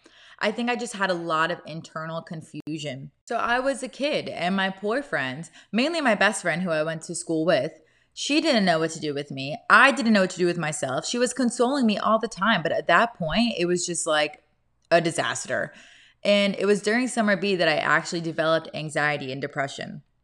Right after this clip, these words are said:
And in high school, I was so not that girl who experienced chronic sadness or unexplainable crying. I started being paranoid.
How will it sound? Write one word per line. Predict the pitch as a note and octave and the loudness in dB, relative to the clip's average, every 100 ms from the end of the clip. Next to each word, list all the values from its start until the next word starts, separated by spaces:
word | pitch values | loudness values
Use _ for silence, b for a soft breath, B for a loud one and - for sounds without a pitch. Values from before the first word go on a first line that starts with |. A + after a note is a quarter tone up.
| _ _ _ F#3+ | _ _ _ -4
And | F3+ | -4
in | - G#3+ | 2 2
high | A#3+ G#3+ G#3+ | 4 2 0
school, | - F3 D#3+ | 0 0 2
I | - E3+ | 2 0
was | E3+ - | 0 -2
so | - A3 B3+ C4+ | 4 6 6 4
not | G#3 F3+ F3 G#3 F#3+ | 2 4 2 0 0
that | E3+ D#3+ - | -2 -2 -4
girl | D3+ C#3 D3+ | -4 -4 -2
who | E3 | -2
experienced | D#3+ D#3+ F3+ F3 E3+ E3+ - | -2 -4 -2 -2 -2 -4 -6
chronic | - E3+ G3 | 0 0 0
sadness | - C#3 C#3 C#3+ D3+ - b b b | 0 0 0 -4 -8 -14 b b b
or | G3 | 6
unexplainable | G3+ F#3 G3 G3 - F#3 F3+ F3 | 6 6 0 -2 -4 -2 -2 -4
crying. | F3+ E3+ D#3+ B2+ - - b b - | -2 -4 -2 -6 -12 -18 b b -4
I | G3 | -2
started | G3+ A3 A3+ B3+ G#3 | 0 4 4 4 -2
being | A3 C4 | -2 -4
paranoid. | G3+ F#3 E3+ D#3+ D#3 | -2 -2 -2 -4 -6